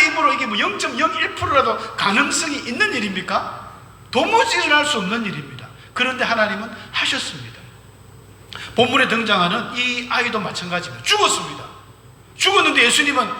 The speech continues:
"믿기만 하라. 두려워하지 마라. 두려운 것 같은 거 다 던져버리고 너 나만 믿어." 야, 우리 예수 믿는 사람들이 이런 믿음 정말 필요합니다.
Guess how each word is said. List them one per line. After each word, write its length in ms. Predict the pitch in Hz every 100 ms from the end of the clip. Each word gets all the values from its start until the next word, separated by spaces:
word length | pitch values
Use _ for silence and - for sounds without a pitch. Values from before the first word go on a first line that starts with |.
| - - -
"믿기만 460 | 180 - 440 403 311
하라. 680 | 233 - - - - - - -
두려워하지 460 | 370 440 302 -
마라. 640 | 294 330 185 147 - - -
두려운 340 | 277 330 320
것 80 | 262
같은 140 | 254
거 60 | 240
다 140 | -
던져버리고 1000 | 302 339 254 269 240 254 240 - - - 190
너 440 | 339 294 - -
나만 280 | - 392 359
믿어." 460 | 359 359 233 - - - - - - - - - - - -
야, 340 | - - - 147
우리 440 | 180 220 214 214 - - 156
예수 240 | 185 -
믿는 180 | 254 247
사람들이 460 | 247 247 226 208 226
이런 160 | 240
믿음 280 | 226 240 220
정말 320 | 185 180 214
필요합니다. 680 | - - 247 196 214 185 -